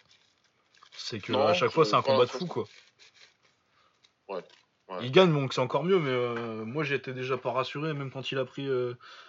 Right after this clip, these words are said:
Speaker 1: le Russe qui prend, euh, au hasard, là, qui met K O, moi, même quand il a pris celui-là, j'étais pas rassuré, donc, euh,
Speaker 2: Ouais.
Speaker 1: alors qu'il l'a fumé, en plus, mais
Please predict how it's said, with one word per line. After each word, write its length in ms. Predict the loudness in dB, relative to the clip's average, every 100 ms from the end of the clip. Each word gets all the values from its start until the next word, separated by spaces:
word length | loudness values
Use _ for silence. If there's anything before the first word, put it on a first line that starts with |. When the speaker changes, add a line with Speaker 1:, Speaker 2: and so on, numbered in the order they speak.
| -20 -20 _ -6
Speaker 1:
le 200 | 0 2
Russe 260 | 2 0
qui 120 | -4
prend, 400 | -10 -2 -2 0
euh, 460 | -2 0 0 0 2
au 140 | 2
hasard, 260 | 2 6 4
là, 80 | 4
qui 140 | -2
met 100 | -6
K 100 | -2
O, 140 | 0 0
moi, 160 | -2
même 160 | -4 -8
quand 200 | -10 -6
il 60 |
a 60 | -6
pris 160 | -6 -8
celui-là, 260 | 0 2
j'étais 240 | 2 -2 -6
pas 160 | 0
rassuré, 400 | 0 -2 -6 -8
donc, 220 | -10 -14
euh, 200 | -14 -16 -18 -20 _ -6
Speaker 2:
Ouais. 300 | -2 -2 -2 2
Speaker 1:
alors 220 | 4 4
qu'il 140 | 0
l'a 100 | -2
fumé, 240 | -2 -4 -6
en 80 |
plus, 300 | -6 -8 -8
mais 100 | -10